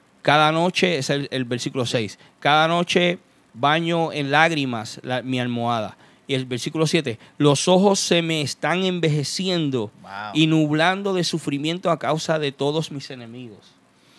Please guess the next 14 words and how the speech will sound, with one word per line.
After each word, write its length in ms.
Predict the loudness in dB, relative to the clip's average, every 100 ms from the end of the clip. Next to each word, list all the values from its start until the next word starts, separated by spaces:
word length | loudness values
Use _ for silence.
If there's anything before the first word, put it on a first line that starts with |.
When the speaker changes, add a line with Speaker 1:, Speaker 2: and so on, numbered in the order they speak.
| -20
Speaker 1:
O 200 | -20 -2
sea, 240 | 2 2
que 120 | 0
él 60 | -4
siente 540 | -4 -2 -2 -2 -4 -6
que 540 | -6 -6 -6 -6 -8
es 120 | -8
tan 220 | -8 -8 -8
fuerte 720 | -10 -8 -6 -8 -8 -8 -6
lo 120 | -8
que 60 | -10
está 200 | -10 -12
pasando 480 | -12 -10 -10 -10
que, 300 | -10 -12 -12